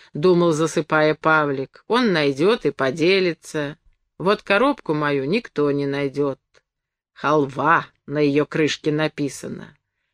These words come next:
Была халва, теперь в ней денежки".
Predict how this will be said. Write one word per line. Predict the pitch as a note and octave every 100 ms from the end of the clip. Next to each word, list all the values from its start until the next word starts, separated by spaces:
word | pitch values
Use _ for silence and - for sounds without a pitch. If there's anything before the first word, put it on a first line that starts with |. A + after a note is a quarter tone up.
| _
Была | - D3 D3 C4
халва, | - D3+ C3 C3+ C#3 D#3+ F#3 _ _ _ _
теперь | - D3 B3+ D4+
в |
ней | C#3+ E3+ G#3
денежки". | C3+ D3 D3 D3 - - C#3+ C3+